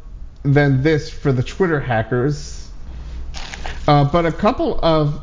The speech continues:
them went to sites that sent the information to the actors.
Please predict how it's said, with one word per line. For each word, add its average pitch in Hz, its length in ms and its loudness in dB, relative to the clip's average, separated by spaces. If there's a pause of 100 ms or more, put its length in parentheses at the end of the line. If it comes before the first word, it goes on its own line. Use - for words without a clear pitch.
(120)
them 156 680 2
went 202 520 0 (1400)
to 180 140 6
sites - 760 -2 (480)
that 143 400 4
sent - 540 0 (180)
the 151 180 4
information 160 800 2 (680)
to 277 260 6
the 180 240 2
actors. 147 680 2